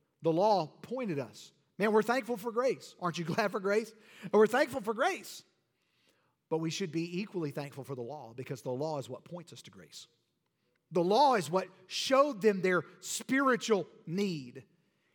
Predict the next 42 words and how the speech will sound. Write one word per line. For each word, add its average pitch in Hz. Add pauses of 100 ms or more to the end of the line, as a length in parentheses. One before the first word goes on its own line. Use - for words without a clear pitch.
(100)
And 175
if 170
you 277
don't 330
recognize 233
that 202
you 202
have 190
a 170
need, 196
why 185
would 220
you 202
need 196
Jesus? 180 (880)
Why 226
do 320
you 254 (180)
love 277
Jesus? 208
Why 247
do 349
you 330
want 339
Jesus? 160
Because 190
you 233
need 214
to 180
see 190
a 165
need 196
first 247
for 135
Jesus, 113 (280)
knowing 226
that 190 (220)
he 240
is, 190 (420)
<clears throat> -
excuse 165
me, 127